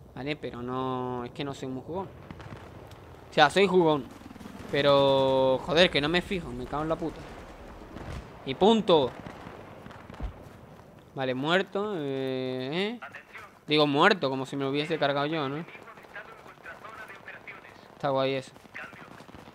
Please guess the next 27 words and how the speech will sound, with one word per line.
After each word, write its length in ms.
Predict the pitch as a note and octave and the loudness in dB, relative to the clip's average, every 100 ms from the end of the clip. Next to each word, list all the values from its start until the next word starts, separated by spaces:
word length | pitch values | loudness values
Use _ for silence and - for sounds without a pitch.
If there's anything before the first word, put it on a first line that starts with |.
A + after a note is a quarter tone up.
| - - | -10 0
Vale, 200 | C#3 C3+ | 2 2
tenemos 320 | D3+ F3+ F#3+ | 0 0 0
ahí 80 | F#3+ | 0
un 140 | F#3+ | 0
botiquín, 460 | F3+ E3+ F3 F#3 F3+ | 0 -2 -2 -2 0
vamos 200 | D#3+ D#3+ | -2 -4
a 40 | |
utilizarlo, 640 | C#3+ D#3 D3 E3+ F#3 E3+ | -6 -8 -2 -2 -2 -4
o 40 | E3 | -4
sea, 160 | D3 | -2
vamos 240 | C#3 C#3 D3+ | -2 -2 -6
a 40 | |
aprovecharlo, 600 | D3 C#3+ C#3 E3+ F3 D#3 | -6 -6 -4 -4 -4 -6
o 40 | |
sea, 220 | D3 C3+ C3 | -6 -4 -4
vamos. 380 | B2+ B2+ B2+ - - - | -4 -6 -10 -16 -20 -14
Caca. 240 | D3+ D3+ G3 - - - - - - - - - - - - - - - - F3+ - F#3+ - - - - - - - - - - - - - - - - - - - | -10 -10 -10 -14 -20 -20 -20 -20 -20 -18 -14 -14 -16 -18 -18 -18 -18 -18 -16 -18 -14 -14 -14 -16 -14 -14 -16 -16 -16 -14 -16 -16 -16 -16 -16 -16 -14 -14 -14 -12 -2
Eh, 180 | E3 | 2
venga, 300 | D#3 D#3 C3 | 2 2 0
que 80 | C3+ | -2
te 100 | D3+ | 2
vea 140 | D#3+ D#3 | 6 6
a 40 | |
ti, 120 | C3 | 4
que 160 | A#2+ D3 | 0 2
te 120 | F3 | 4
vea, 280 | F#3+ E3 | 4 2